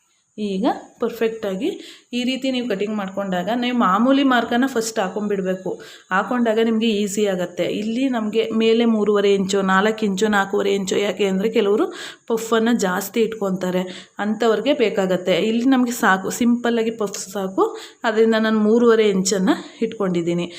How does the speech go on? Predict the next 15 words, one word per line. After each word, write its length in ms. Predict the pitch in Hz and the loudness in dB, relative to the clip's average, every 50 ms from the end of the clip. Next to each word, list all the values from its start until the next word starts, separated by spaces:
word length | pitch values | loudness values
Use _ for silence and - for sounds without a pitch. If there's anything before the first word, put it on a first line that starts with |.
| - - - _ | -18 -18 -10 _
ಅದರಿಂದ 400 | 196 190 185 196 214 226 220 208 | -4 -2 0 2 2 2 4 4
ಸೇರಿಸಿ 560 | 226 220 - - - 190 208 220 233 226 - | 4 2 2 2 4 6 6 6 4 4 2
ನೋಡಿ, 280 | 233 220 202 190 202 202 | 2 2 4 4 2 2
ಇಲ್ಲಿ 200 | 208 208 202 196 | 4 4 4 4
ಎರಡು 220 | 196 190 196 196 | 4 4 4 2
ಇಂಚು 520 | 202 208 196 - - 302 381 381 - - - - - _ _ _ - - - - _ - | 2 2 0 0 0 0 0 0 -2 -10 -18 -20 -20 _ _ _ -20 -20 -20 -20 _ -6
ಇಲ್ಲಿಂದ 320 | 226 220 208 208 202 196 190 | -4 -2 0 0 0 2 4
ಇಲ್ಲಿಗೆ 720 | 208 202 196 185 185 180 170 180 - - - - - - _ _ _ _ - - - _ _ - | 4 4 4 4 2 0 0 -2 -6 -8 -10 -16 -18 -20 _ _ _ _ -20 -20 -20 _ _ -2
ಈ 140 | 214 226 233 | 0 2 4
ಮಾರ್ಕನ್ನು 560 | 240 226 202 190 196 196 - 226 208 208 214 | 4 4 4 2 2 0 0 0 2 2 2
ಮಾಡಿಕೊಂಡು 880 | 214 208 190 190 208 196 - 214 190 180 180 214 302 - - - - - - | 4 4 4 2 2 2 0 2 2 4 4 4 2 2 -2 -10 -8 -4 -2
ಇಲ್ಲಿಂದ 380 | 220 226 226 226 220 220 226 | 0 2 4 4 4 4 4
ಇಲ್ಲಿಗೆ 360 | 247 240 220 208 208 202 214 | 4 4 4 2 2 2 2
ಸೇರಿಸ್ಕೊಂಡು 600 | 220 220 220 196 196 202 202 - - 214 196 185 | 2 2 2 0 0 0 -2 -2 -2 0 0 0
ಬಂದು 400 | 180 190 185 180 202 302 403 - | 0 0 0 0 0 0 -2 -4